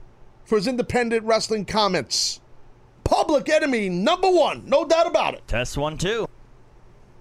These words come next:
Speaker 1: And people still hated on Jinder more when he won. Most heat in the W W E right now,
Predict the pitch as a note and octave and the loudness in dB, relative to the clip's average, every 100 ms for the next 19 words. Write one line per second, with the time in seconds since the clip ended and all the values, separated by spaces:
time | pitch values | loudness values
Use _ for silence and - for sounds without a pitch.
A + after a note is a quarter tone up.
0 | - - - - - - - - - - | -20 -20 -20 -20 -20 -20 -20 -20 -20 -20
1 | - - - - - - - - F#3+ - | -20 -20 -20 -20 -20 -20 -20 -6 -6 -4
2 | G#3+ G#3 G#3 - - A3 F#3 G3 F#3 F3+ | -4 -2 -2 -2 0 2 4 2 2 0
3 | E3+ D3+ E3 E3+ D#3 D#3+ D#3 A#2 - - | -2 -4 -4 -2 -2 -2 0 -2 -8 -20
4 | - - - D3+ D3+ C#3 C3 F#2+ - - | -20 -20 -10 -6 -4 -2 -4 -6 -14 -20
5 | - - - - _ - - - - - | -20 -20 -20 -20 _ -20 -20 -20 -20 -20
6 | - - - - _ - - - - - | -20 -20 -20 -20 _ -20 -20 -20 -20 -20
7 | _ - - _ - - F3 G#3+ - - | _ -20 -20 _ -18 -4 0 0 0 -2
8 | A3 A3+ F#3+ F#3 E3+ F#3+ F#3 F3 F#3 F#3 | -2 0 -2 0 0 0 0 0 0 0
9 | F#3 F3+ F3+ F#3 | 0 0 -2 -2